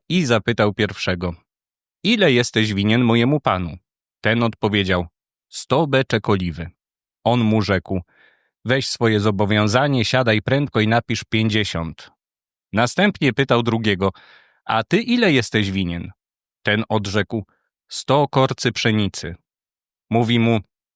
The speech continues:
'Weź swoje zobowiązanie i napisz osiemdziesiąt.' Pan pochwalił nieuczciwego rządcę, że roztropnie postąpił, bo synowie tego świata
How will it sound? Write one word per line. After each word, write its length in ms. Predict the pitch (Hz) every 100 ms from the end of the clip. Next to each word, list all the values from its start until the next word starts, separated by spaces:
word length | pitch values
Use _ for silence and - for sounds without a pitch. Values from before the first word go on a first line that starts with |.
| _ _ _ _ -
'Weź 300 | 113 143 -
swoje 340 | - 123 127
zobowiązanie 840 | 110 113 110 110 110 104 156 156 139
i 80 | 120
napisz 440 | 113 127 113 - - _ -
osiemdziesiąt.' 880 | 127 120 123 113 95 - 78 78 - _ _ _ _ -
Pan 260 | 170 233
pochwalił 640 | - 156 - 151 170 139 123
nieuczciwego 880 | 120 156 135 - - 113 131 120 120
rządcę, 600 | 110 156 143 - 120 107
że 320 | 107 117 110
roztropnie 640 | 120 - 151 147 - 117
postąpił, 680 | 107 113 - 95 87 85 78 - _ _ _ -
bo 140 | 104
synowie 520 | - 117 127 139 131
tego 280 | 117 120 120
świata 520 | - 120 120 - 120